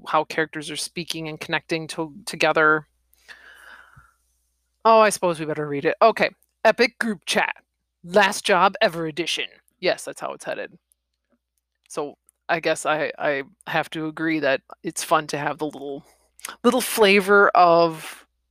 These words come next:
uh, character style here. So Jason, "Remy and I are almost home. Ania, I'm still waiting on Diz at the meet point.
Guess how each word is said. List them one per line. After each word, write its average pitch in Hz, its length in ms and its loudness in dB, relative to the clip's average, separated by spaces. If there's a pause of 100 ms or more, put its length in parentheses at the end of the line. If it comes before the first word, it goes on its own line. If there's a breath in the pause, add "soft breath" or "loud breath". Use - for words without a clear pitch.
(760)
uh, 151 440 2 (540)
character 185 360 0
style 156 400 2
here. 147 280 -10 (1300 loud breath)
So 170 140 -14 (140)
Jason, - 500 0 (440)
"Remy 269 320 4
and 320 80 0
I 254 260 4 (120)
are 185 220 0
almost 214 380 -8
home. 156 280 -12 (320)
Ania, 185 380 -8 (180)
I'm 185 80 -10
still 285 220 -2
waiting 247 300 2
on 196 140 0
Diz 190 260 2
at 175 100 0
the 175 80 -10
meet 190 260 -8
point. - 380 -14